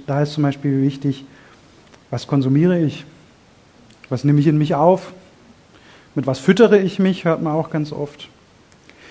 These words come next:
Wie gehe ich mit mir um? Das kann auch ganz praktisch sein. Wie gehe ich mit meinem Körper um? Tue ich mir Gutes? Tue ich mir Schlechtes? Ich habe mich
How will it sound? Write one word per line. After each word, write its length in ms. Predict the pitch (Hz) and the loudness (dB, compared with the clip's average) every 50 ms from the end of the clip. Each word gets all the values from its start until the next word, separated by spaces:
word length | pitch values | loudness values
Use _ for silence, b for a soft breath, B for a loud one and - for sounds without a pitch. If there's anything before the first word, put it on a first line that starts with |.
| B B B | B B B
Wie 120 | - 139 135 | -2 -2 0
gehe 160 | - 151 151 | 4 4 4
ich 140 | 147 147 151 | 4 4 0
mit 160 | 147 139 - | 0 0 2
mir 120 | 147 135 | 0 2
um? 240 | 143 160 190 214 208 | 4 6 6 6 6
Das 160 | 156 127 - | 4 2 -2
kann 140 | - 135 127 | -2 -4 -2
auch 120 | 123 117 - | -2 -4 -4
ganz 180 | 131 123 - | -6 -6 -6
praktisch 320 | - - 147 147 - 156 - | -4 -4 -4 -4 -6 -8 -4
sein. 200 | - 143 131 127 | -4 -2 -2 -2
Wie 80 | 131 | -2
gehe 100 | 127 139 | -2 -2
ich 100 | 135 135 | -2 -2
mit 140 | 139 139 131 | -4 -4 -2
meinem 200 | 135 127 123 135 | -2 -2 -2 -2
Körper 420 | 131 156 151 156 165 160 170 160 | 0 2 2 2 4 4 2 2
um? 300 | 151 147 131 127 120 - | 2 2 0 -2 -4 -6
Tue 180 | - - 143 139 | -8 -8 -6 -6
ich 120 | 135 135 | -4 -4
mir 100 | 147 139 | -4 -6
Gutes? 400 | 131 131 151 165 175 156 147 - | -4 -4 -2 -2 -2 -2 -4 -6
Tue 160 | - - 143 135 | -6 -6 -4 -4
ich 100 | 127 131 | -4 -4
mir 100 | 135 127 | -4 -6
Schlechtes? 520 | 123 - 160 160 170 165 165 - 151 135 B B B B B B | -4 -2 0 0 0 0 -2 -4 -6 -6 B B B B B B
Ich 120 | - 127 | -6 -4
habe 100 | 151 143 | -2 -2
mich 300 | 147 131 - - - - | -2 -4 -6 -8 -18 -20